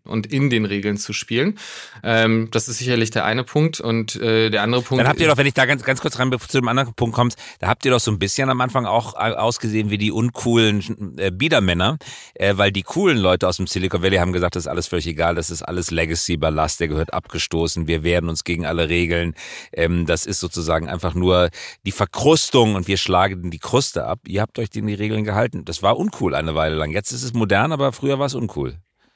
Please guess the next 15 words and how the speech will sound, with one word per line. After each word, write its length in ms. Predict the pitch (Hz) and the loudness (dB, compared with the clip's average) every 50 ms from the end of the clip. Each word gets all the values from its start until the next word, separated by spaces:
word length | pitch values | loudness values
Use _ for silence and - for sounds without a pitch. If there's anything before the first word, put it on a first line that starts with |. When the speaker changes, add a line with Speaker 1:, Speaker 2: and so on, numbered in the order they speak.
| _ _ - | _ _ -6
Speaker 1:
Ja, 240 | 147 160 185 196 185 | -2 2 2 2 2
es 100 | 151 165 | 2 0
ist 140 | 165 139 170 | -2 -2 0
immer 200 | 170 165 151 147 | 2 2 2 2
so 140 | 147 147 | 2 2
die 80 | 143 135 | 0 0
Frage, 840 | - - 151 151 147 147 147 135 113 135 131 131 131 131 131 127 - - | -2 0 0 2 2 2 2 2 2 2 2 4 4 4 2 0 -4 -8
äh, 20 | |
wie, 300 | - 131 131 147 - 143 | -10 -8 -6 -6 -4 0
wie 80 | 139 165 | 2 4
erreicht 420 | 160 151 131 139 147 151 - - | 4 4 4 4 2 0 0 -2
man, 300 | 147 135 131 135 135 131 | -2 0 0 0 -2 -4
äh, 240 | - 131 127 127 123 | -4 -4 -4 -2 -2
am 140 | - 123 120 | -2 -2 0
besten 540 | 117 131 131 - - - 135 127 123 113 | 0 0 0 -2 -4 -6 -4 -4 -4 -6